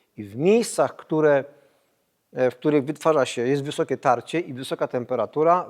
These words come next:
wytwarza się warstwa ochronna, która zapobiega, wła-, obniża tarcie, obniża temperaturę i zapobiega przedwczesnemu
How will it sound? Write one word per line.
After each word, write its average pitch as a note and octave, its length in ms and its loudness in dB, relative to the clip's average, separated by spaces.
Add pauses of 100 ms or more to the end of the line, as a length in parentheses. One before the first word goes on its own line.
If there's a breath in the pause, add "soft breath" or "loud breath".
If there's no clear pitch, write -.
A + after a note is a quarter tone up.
(140)
wytwarza F3 600 0
się D#3 160 -10 (180)
warstwa C#3+ 640 0
ochronna, D3+ 760 -2 (500 soft breath)
która C#3+ 400 2
zapobiega, D#3+ 960 2 (440 soft breath)
wła-, B2 320 0
obniża E3 480 2
tarcie, B2+ 560 2
obniża D#3 320 -2
temperaturę C#3 640 -2
i D3 160 -8
zapobiega D#3+ 720 2
przedwczesnemu D3+ 840 -2